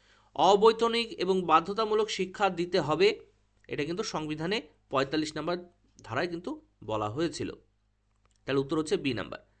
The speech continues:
গেস্টাল কথাটির অর্থ হচ্ছে অবয়ব, স্পেলিংটি একটু ভুল ছিল, অবয়ব। উত্তর হচ্ছে এ নাম্বার। তেরো নাম্বার প্রশ্ন,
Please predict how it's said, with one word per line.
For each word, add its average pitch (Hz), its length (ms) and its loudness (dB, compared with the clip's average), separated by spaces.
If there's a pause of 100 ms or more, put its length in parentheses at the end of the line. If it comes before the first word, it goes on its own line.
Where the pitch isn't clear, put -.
(440)
গেস্টাল 208 580 6
কথাটির 220 420 4
অর্থ 180 320 2
হচ্ছে 233 440 2 (220)
অবয়ব, 175 560 6 (480)
স্পেলিংটি 175 440 -4
একটু 185 140 -4
ভুল 160 180 -6
ছিল, 190 200 -2 (640)
অবয়ব। 175 600 4 (200)
উত্তর 156 260 -4
হচ্ছে 165 220 0 (140)
এ 175 120 2
নাম্বার। 107 300 -2 (4000)
তেরো 226 220 8
নাম্বার 262 260 6
প্রশ্ন, 220 340 4